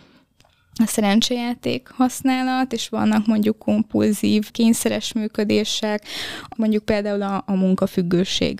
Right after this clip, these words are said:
lehet egy ilyen jellegű biztonságkereső működés, ahol ugye nagyon elő tud jönni egy perfekcionizmus is.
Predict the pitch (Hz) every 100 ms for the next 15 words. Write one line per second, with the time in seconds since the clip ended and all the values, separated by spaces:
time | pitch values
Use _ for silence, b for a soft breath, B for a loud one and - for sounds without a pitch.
0 | - - 208 208 202 - 196 - - 220
1 | 208 202 202 202 190 190 196 - 190 208
2 | - 196 - 190 202 - - 180 175 196
3 | b b b b b b _ _ 226 208
4 | - 208 196 190 - - - _ - 196
5 | 196 185 - 202 185 180 185 180 180 -
6 | 185 180 - - - 190 185 - 110 107
7 | 208 - - 202 202 202 196 - 214 -